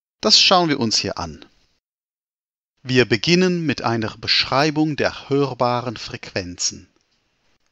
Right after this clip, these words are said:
Wenn Gitarrensaiten in Schwingungen versetzt werden, vibrieren sie, und damit die Luft um die Saiten auch. Die Vibration der Luft breitet sich wellenförmig aus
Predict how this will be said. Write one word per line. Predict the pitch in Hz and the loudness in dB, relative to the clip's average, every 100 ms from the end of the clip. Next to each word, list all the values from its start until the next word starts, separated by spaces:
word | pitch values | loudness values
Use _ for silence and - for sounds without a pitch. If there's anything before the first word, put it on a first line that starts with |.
| _ _ _ _ | _ _ _ _
Wenn | 123 135 117 | 2 2 -2
Gitarrensaiten | - - 170 147 101 104 104 - 107 | -8 0 0 0 -4 -4 -4 -10 -18
in | 117 107 98 | -16 -8 -6
Schwingungen | - 180 180 120 107 | -4 -4 -4 -4 -8
versetzt | - 95 95 - - | -10 -10 -10 -12 -16
werden, | 98 - 123 139 _ _ _ _ - | -14 -12 -12 -14 _ _ _ _ -14
vibrieren | - - 139 123 107 | -10 -6 -4 -4 -6
sie, | 85 80 - _ _ _ - | -10 -14 -20 _ _ _ -12
und | 117 | -6
damit | 160 185 | -4 -4
die | 165 | -8
Luft | 139 107 - - - | -10 -10 -12 -16 -16
um | 95 | -14
die | 98 | -10
Saiten | 104 123 - 135 | -6 -6 -6 -14
auch. | - 95 - - _ _ _ _ _ _ _ _ _ 113 | -12 -12 -14 -20 _ _ _ _ _ _ _ _ _ -14
Die | |
Vibration | 110 - - - 175 190 113 | -12 -12 -6 0 4 4 2
der | 90 | -8
Luft | 92 - - - | -12 -18 -20 -16
breitet | 92 104 143 143 - | -6 0 0 0 -8
sich | - 101 - | -12 -12 -4
wellenförmig | 123 147 113 - 98 92 95 | 0 0 -4 -8 -8 -8 -12
aus | 95 95 - - - | -12 -8 -6 -6 -8